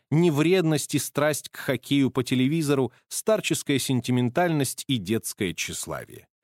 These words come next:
Отечественные сигареты «Ява», специзготовление.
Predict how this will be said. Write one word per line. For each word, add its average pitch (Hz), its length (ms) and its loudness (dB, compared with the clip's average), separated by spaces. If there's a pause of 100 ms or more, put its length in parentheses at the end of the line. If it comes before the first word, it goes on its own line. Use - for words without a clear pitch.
(220)
Отечественные 123 800 0
сигареты 113 680 -2 (220)
«Ява», 139 540 0 (120)
специзготовление. 107 1300 -2